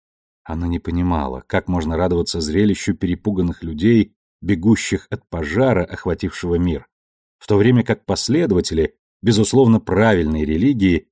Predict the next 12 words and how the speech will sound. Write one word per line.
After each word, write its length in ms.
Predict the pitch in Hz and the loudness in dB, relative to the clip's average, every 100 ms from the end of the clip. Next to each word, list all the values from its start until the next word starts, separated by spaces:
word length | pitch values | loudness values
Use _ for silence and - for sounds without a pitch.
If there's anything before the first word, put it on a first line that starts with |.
| _ _ | _ _
из 160 | - 127 | 0 2
безопасного 800 | 95 101 87 - 110 - 87 80 | 4 2 0 0 -2 -2 -4 -6
места 560 | 78 117 131 - 110 - _ _ | -2 0 0 0 0 0 _ _
взирают 720 | 87 80 87 90 143 147 139 | -8 -4 0 2 4 2 2
на 80 | 123 | 0
Господню 600 | 92 87 - 92 76 85 | 0 -2 -4 -4 -2 -2
месть. 480 | 85 71 - - - _ _ _ _ _ - | -2 -4 -6 -10 -14 _ _ _ _ _ -16
Показать 480 | 76 87 80 104 92 | -10 -6 0 0 0
бы 200 | 80 87 | -2 -2
им 320 | 104 101 95 | 0 0 0
принца 440 | - 87 82 - | -2 -2 -4 -6
Томаса. 640 | - 90 69 - - - | -8 -6 -6 -6 -8 -8